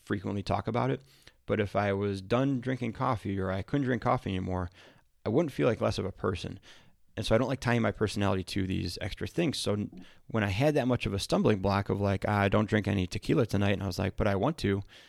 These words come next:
and I put up such a mental fight against it, I, I didn't love that.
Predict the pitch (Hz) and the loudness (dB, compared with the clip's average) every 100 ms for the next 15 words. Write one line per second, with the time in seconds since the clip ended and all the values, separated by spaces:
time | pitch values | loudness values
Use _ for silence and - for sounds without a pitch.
0 | - 101 98 - 101 - 117 104 110 - | -4 -2 0 0 0 -2 -2 2 2 0
1 | 95 - 185 101 92 - 104 - - - | 2 4 4 2 -2 2 0 0 -20 -20
2 | _ _ _ _ _ _ _ 107 - _ | _ _ _ _ _ _ _ -8 -8 _
3 | _ 110 123 127 135 147 92 - | _ 2 2 4 4 2 -2 -4